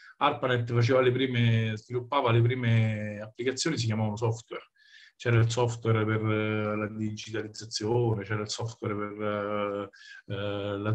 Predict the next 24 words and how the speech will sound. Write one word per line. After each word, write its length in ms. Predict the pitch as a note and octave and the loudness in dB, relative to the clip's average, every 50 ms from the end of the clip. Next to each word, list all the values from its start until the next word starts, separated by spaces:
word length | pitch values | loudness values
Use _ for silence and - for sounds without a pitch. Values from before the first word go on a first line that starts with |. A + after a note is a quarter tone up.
| A2+ A#2 A2+ | 0 0 0
la 120 | A#2 A2+ A2 | 2 2 2
trascrizione 880 | A2+ A2+ - - A2+ A#2 - - A#2 A2+ A2+ A2 A2 A2 G#2+ G#2+ G#2+ | 2 0 -2 -2 -4 -2 -2 0 2 2 2 2 2 0 0 -2 -2
di 100 | G#2+ A2 | -4 -4
testi, 460 | - G2+ A2 A#2+ A2 - - - - | -4 -2 -2 -2 -2 -4 -6 -10 -10
c'era 180 | F#2 F#2 A2+ A2+ | -6 -4 -2 -2
il 100 | - - | -2 -2
software 440 | - A#2+ A2+ A2+ - - G#2 G#2 G#2 | -2 -4 -4 -4 -4 -6 -4 -4 -2
per 80 | G#2+ | -2
la 100 | G#2+ G#2+ | -2 -4
trascrizione 640 | G#2+ A2 A2+ - - A#2 A#2 - - A#2 A2+ A2 A2 | -4 -6 -8 -10 -10 -10 -8 -2 2 4 4 4 4
di, 260 | G#2+ G#2+ G#2 G#2+ G#2+ - - - - - - - | 4 2 0 0 -2 -6 -12 -20 -20 -20 -16 -8
eh, 140 | - G#2+ G#2+ | -4 -2 2
di 120 | A2 A2+ | 4 4
cal-, 200 | A#2 B2 A#2+ A#2 | 6 6 6 4
per 120 | A#2 A#2+ A2+ | 4 2 2
fare 200 | A#2 C3 B2 A#2 | 4 4 4 4
calcoli 460 | A#2+ A#2+ A#2 A#2 - A#2 A2+ A2+ A2+ | 4 4 2 2 2 4 4 6 4
elettronici. 640 | A2+ A2 A2 - C#3+ G#2+ F2+ F2+ - - - - _ | 2 0 -2 -4 -4 -4 -4 -6 -10 -14 -14 -14 _
Erano 260 | - F3+ E3 D#3 C#3+ | 0 2 2 2 4
dei 100 | C#3 C3+ | 4 6
software, 560 | A#2+ A#2 G#2+ A2+ - - - E2 E2 - - _ _ _ _ _ _ _ _ _ | 6 6 6 4 0 -6 -12 -12 -12 -14 -18 _ _ _ _ _ _ _ _ _
ok? 380 | - A#2+ A2+ - B2 A2+ A2 G2+ | -12 -8 -2 2 4 4 4 4
Word, 280 | G#2 G#2+ G#2 G#2 G2+ A2 | 2 0 -2 -2 -4 -10
Excel, 720 | - - - - A2 G#2 G#2 G2+ G2 F#2+ F#2+ F#2 F#2 | -10 -8 -6 -4 -2 0 0 0 -2 -2 -4 -4 -6